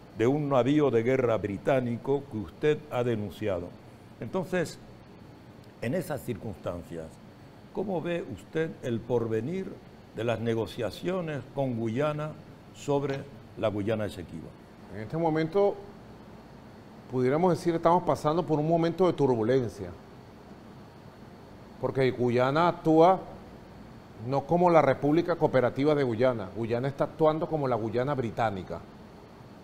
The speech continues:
Speaker 2: aceptando que una nave de guerra vaya hasta sus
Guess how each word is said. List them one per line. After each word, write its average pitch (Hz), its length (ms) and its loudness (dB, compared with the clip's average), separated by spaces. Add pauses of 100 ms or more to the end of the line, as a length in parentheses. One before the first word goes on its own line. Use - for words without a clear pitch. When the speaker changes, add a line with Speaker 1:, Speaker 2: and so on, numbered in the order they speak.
(400)
Speaker 2:
aceptando 160 840 4 (500)
que - 60 -6
una 123 240 -2
nave 151 380 4
de 151 100 2
guerra 156 320 4
vaya 139 300 4
hasta 156 180 -2
sus - 160 -4